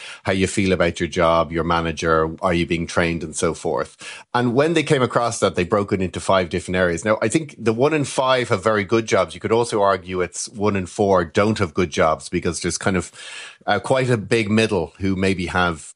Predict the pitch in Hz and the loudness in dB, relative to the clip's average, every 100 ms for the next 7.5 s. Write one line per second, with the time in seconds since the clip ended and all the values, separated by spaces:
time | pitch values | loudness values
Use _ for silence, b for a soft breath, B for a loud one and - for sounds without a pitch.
0 | - 104 110 95 - 95 92 98 87 95 | -4 -2 -2 -4 0 2 2 0 0 -4
1 | - 95 87 80 85 87 87 82 - - | 0 2 2 0 0 2 0 -2 -4 0
2 | 87 85 87 82 82 - - 101 95 - | 0 2 2 0 -4 -8 0 2 2 0
3 | 82 76 190 - - - _ - - 117 | -4 -2 -2 -2 -8 -10 _ -14 -2 2
4 | 123 117 120 101 95 90 101 - 92 85 | 2 2 0 0 0 2 0 2 0 0
5 | 80 - - 98 - 92 82 80 87 90 | -4 -4 -2 0 0 0 0 -2 -2 2
6 | 92 85 - - - 92 92 87 82 73 | 2 0 -6 -8 -2 0 0 0 0 -2
7 | - 104 104 - | 0 0 2 2